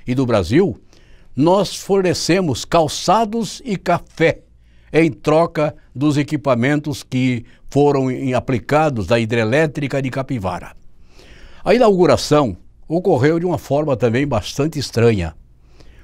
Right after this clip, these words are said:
O governo teria que receber o embaixador da União Soviética, que era das esquerdas, os comunistas, mas não queriam demonstrar, em hipótese alguma,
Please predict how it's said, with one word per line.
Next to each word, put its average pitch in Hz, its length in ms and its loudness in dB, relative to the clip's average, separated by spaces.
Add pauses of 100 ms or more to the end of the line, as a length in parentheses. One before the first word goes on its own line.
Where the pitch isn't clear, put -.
O - 60 -2
governo 175 600 4 (600)
teria 190 460 6
que 156 340 4
receber 156 880 2 (300)
o 190 120 0
embaixador 165 920 0
da 151 100 0
União 147 360 0
Soviética, 127 960 -4 (340)
que 123 100 0
era 131 80 4
das 127 220 2
esquerdas, 143 800 -2
os 117 160 -8
comunistas, 143 840 0 (460)
mas 196 240 4
não 240 180 4
queriam 202 360 4
demonstrar, 180 760 0
em 143 100 4
hipótese 147 540 0
alguma, 117 560 0